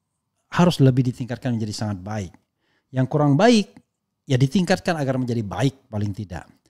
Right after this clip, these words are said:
Kalau yang tidak baik, ya ada dua pilihannya.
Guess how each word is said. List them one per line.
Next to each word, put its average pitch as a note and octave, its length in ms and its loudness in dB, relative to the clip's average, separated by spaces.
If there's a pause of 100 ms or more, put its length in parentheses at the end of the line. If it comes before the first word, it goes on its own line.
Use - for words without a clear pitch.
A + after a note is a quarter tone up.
(340)
Kalau D#3+ 160 6
yang C#3+ 160 8
tidak A#2 240 2
baik, F3+ 320 2 (160)
ya G#2 260 -2
ada C#3 220 0
dua A3+ 160 0
pilihannya. A3 560 -2